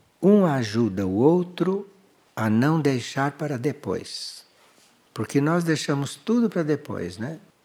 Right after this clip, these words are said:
Te diz, "Agora não posso, daqui a pouco." Essas frases estão na nossa vida. "Venha cá, já vou." E outro fica esperando. Quando diz, "Venha cá, já estou lá."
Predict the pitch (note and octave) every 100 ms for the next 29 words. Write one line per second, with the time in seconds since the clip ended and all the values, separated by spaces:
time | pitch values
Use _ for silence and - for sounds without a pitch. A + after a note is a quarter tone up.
0 | _ _ - - - _ _ _ C3 B2+
1 | A#2 A2 A#2 A#2+ A2 G2+ G2 B2 C#3 C#3
2 | - - G#2 G#2 - G#2+ F2+ - A#2 C3+
3 | C3+ - - C#3 C3+ _ _ - _ _
4 | - F3 - E3 - F3 G3 A#3 G#3+ -
5 | A#3 F#3 C3+ A#2 - G2+ C3 F#3 A#2 F2
6 | - _ _ _ _ _ _ - _ _
7 | _ _ _ _ _ - C#3 A3 G#3 -
8 | F#3+ B2 G#2 G2+ E3 F#3+ F3 F3+ - -
9 | _ _ _ _ _ _ _ _ _ _
10 | _ - A2+ A#2+ D#3 - - C#3+ - B2
11 | A2+ F#2 F#2 - _ _ _ _ _ -
12 | - _ - - - - A3+ A3 G3+ D#3
13 | B2 D#3+ A#3+ A3+ - - A2 G#2 F#3 G#3+
14 | D#4+ C4+ G#2 -